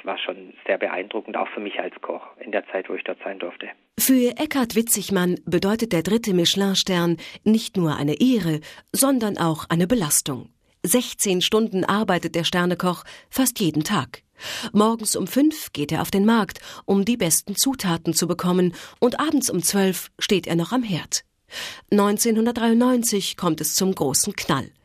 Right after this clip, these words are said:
Speaker 2: Eckhard Witzigmann verliert wegen einer Kokainaffäre seine Restaurantkonzession.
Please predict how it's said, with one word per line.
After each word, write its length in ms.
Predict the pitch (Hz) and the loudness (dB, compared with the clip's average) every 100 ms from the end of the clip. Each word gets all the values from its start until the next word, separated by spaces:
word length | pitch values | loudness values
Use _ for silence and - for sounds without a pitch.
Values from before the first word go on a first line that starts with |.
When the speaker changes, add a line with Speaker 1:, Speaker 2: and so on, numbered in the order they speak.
| - - - - | -14 -12 -4 0
Speaker 2:
Eckhard 360 | 185 190 175 | 0 0 0
Witzigmann 600 | 214 240 226 - 202 185 180 - | -2 0 -4 0 2 2 -2 -10
verliert 460 | - 226 233 330 - | 0 2 2 -2 -2
wegen 240 | 208 208 | 0 0
einer 320 | - 196 190 - | 2 2 0 -2
Kokainaffäre 1120 | - 202 214 320 277 - - 170 170 180 180 - | -4 -2 0 2 2 -2 -2 0 2 0 0 0
seine 340 | 185 165 170 | 0 2 0
Restaurantkonzession. 1160 | 185 - 262 208 139 151 147 151 - 151 78 | 0 0 0 0 0 -2 -2 0 0 0 -2